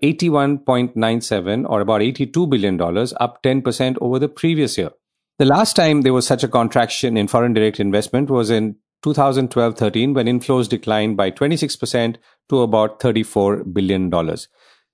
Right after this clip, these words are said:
There are a few takeaways from this. One, while we have every right to be optimistic about the economy, we also have to be careful when we start thinking or believing we can crack it independently of what's happening around the world.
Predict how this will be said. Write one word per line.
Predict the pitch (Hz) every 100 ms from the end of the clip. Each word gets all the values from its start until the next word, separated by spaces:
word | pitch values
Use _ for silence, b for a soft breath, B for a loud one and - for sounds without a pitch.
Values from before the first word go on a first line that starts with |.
| -
There | 180 185
are | 165
a |
few | 160 233
takeaways | 226 165 151 127 117 -
from | 92
this. | 82 - - _ _
One, | 120 160 120 82 - _ _ -
while | 139 247 226
we | 202
have | 147 156 143
every | 147 156 175
right | 131 143 139
to | 127
be | 120 -
optimistic | 127 - 143 131 - 123
about | 101 101 101 -
the | 107 95
economy, | - 90 87 85 104 -
we | 123
also | 160 196 196
have | 175
to | 156
be | 147
careful | - 143 143 165 147
when | 139
we | 123
start | 120 139 135 - -
thinking | 151 147 156 160
or | 120 98
believing | 107 117 127 131 135
we | 131 165
can | 165 135
crack | - 131 135
it | 143 -
independently | 131 127 135 123 120 123 113
of | 98
what's | 101 -
happening | 98 87 98
around | 92 90 90
the | 82
world. | 80 -